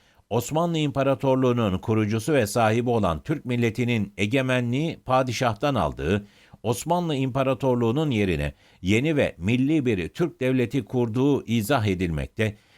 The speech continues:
Türkiye'nin ortaklık devleti olarak kurulmadığı, egemenliğin asla bölüşülmediği, Türkiye'nin milli bir Türk devleti olduğu ifade edilmektedir. Birinci Meclis kararıyla sabittir ki bu esas devletimizin temel ilkesidir,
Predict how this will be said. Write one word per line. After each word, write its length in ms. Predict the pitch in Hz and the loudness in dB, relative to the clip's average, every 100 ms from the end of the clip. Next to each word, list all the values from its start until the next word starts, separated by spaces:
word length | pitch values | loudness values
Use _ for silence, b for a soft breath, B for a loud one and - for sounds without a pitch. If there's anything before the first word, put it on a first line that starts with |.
| b | b
Türkiye'nin 540 | 117 135 - 85 82 107 | -2 0 0 0 0 0
ortaklık 680 | 87 101 113 104 160 - | 0 0 -2 0 -4 -2
devleti 360 | 113 117 110 156 | 0 0 0 0
olarak 400 | 139 120 104 - | 2 2 0 -2
kurulmadığı, 760 | 113 120 113 82 78 76 101 B B B 98 | 0 2 2 0 0 -2 -2 B B B -4
egemenliğin 720 | 117 127 135 127 123 127 117 - | 0 0 2 2 2 0 -2 -2
asla 540 | 147 - 120 101 80 | -2 0 0 0 2
bölüşülmediği, 840 | 87 95 - 147 101 71 71 73 b b b | 0 0 0 0 0 -2 -2 -4 b b b
Türkiye'nin 560 | 175 170 - 92 104 98 | 0 0 2 0 2 0
milli 440 | 104 117 147 160 | 0 0 0 2
bir 140 | 131 101 | 0 0
Türk 340 | - 175 - | -2 -4 0
devleti 360 | 127 123 117 135 | 0 2 0 0
olduğu 340 | 113 117 127 | 0 2 2
ifade 440 | 98 101 85 82 | 0 2 2 2
edilmektedir. 680 | 80 80 78 76 87 73 - _ b b b | 0 0 -2 -4 -4 -6 -8 _ b b b
Birinci 440 | 92 104 113 110 135 | -2 0 2 0 0
Meclis 440 | 110 98 120 110 | 0 0 0 -2
kararıyla 720 | - 95 98 101 101 92 85 | 0 2 4 4 2 2 0
sabittir 640 | - 95 87 131 - 95 76 | -2 0 0 0 -2 -2 -2
ki 260 | 92 82 b b | -2 -4 b b
bu 200 | 123 165 | -4 -2
esas 440 | 110 101 113 120 - _ | -2 -2 0 -2 -6 _
devletimizin 840 | 73 104 131 127 139 131 113 151 143 | -2 0 0 0 0 -2 0 -2 -2
temel 360 | 113 120 123 | 0 2 2
ilkesidir, 720 | 95 92 98 87 92 90 101 | 2 0 0 -2 0 0 -2